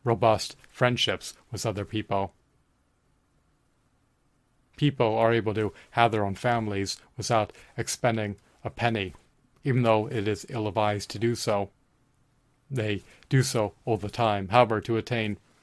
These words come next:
safety needs and psychological needs, it can be an overwhelming,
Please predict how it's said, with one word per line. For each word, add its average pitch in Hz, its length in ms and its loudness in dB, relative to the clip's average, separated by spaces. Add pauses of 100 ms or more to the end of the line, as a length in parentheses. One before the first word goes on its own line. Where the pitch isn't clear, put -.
(200)
safety 135 420 2
needs 107 440 -4 (400)
and 104 340 2 (100)
psychological 107 760 -2
needs, 98 400 -6 (340)
it 117 100 -6
can 117 220 0
be 101 300 -2 (2500)
an 120 100 -4
overwhelming, 107 840 -2